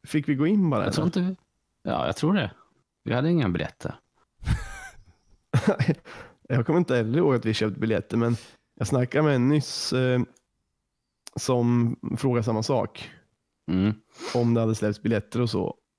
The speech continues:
Speaker 1: Och sen så sa jag, "Nej, men det brukar man köpa på kansliet." Varpå han svarade att man inte gjorde det mot Rosenborg.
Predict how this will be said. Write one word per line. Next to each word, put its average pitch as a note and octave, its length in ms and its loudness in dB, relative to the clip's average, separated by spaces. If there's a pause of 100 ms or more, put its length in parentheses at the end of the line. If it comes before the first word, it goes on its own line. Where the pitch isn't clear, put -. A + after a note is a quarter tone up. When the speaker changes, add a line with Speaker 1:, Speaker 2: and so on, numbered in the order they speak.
(640)
Speaker 1:
Och A2+ 420 0 (360)
sen C3 240 0
så C3 120 -2
sa A2 220 0
jag, G#2+ 80 0
"Nej, A#2 140 0
men A#2+ 120 2
det B2+ 100 2
brukar B2+ 280 0
man A#2+ 100 2
köpa A2 280 -2
på A2+ 100 -4
kansliet." A2 760 -2 (1040)
Varpå A#2 540 0
han A2 260 2
svarade G#2+ 520 2
att - 220 -6
man A2+ 160 0
inte A2+ 340 0
gjorde C3 280 2
det G#2+ 60 0
mot G#2 200 0
Rosenborg. A2+ 600 0